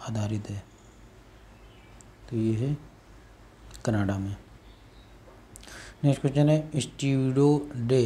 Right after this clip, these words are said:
एस्ट्रोफिजिका डे कनरियस के एक छात्र ने रेड ड्वार्फ स्टार जीजे सेवन फ़ोर ज़ीरो की परिक्रमा करते हुए एक नए सुपर अर्थ का पता किया है। अपने तारे के चारों ओर एक परिक्रमा पूरी करने में इसे कितने दिन लगते हैं?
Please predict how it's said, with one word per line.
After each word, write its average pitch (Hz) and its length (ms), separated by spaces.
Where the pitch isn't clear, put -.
एस्ट्रोफिजिका 135 880
डे 113 300
कनरियस 123 640
के 127 240
एक 123 120
छात्र 120 320
ने 131 200
रेड 127 260
ड्वार्फ 120 340
स्टार 127 420
जीजे 117 680
सेवन 135 600
फ़ोर 127 400
ज़ीरो 123 260
की 127 120
परिक्रमा 120 400
करते 117 300
हुए 123 220
एक 120 120
नए 123 320
सुपर 123 540
अर्थ 110 280
का 131 80
पता 123 340
किया 127 380
है। 127 280
अपने 151 300
तारे 131 540
के 135 180
चारों 123 360
ओर 131 140
एक 127 320
परिक्रमा 123 400
पूरी 123 260
करने 117 280
में 127 180
इसे 127 260
कितने 123 360
दिन 120 160
लगते 127 400
हैं? 92 200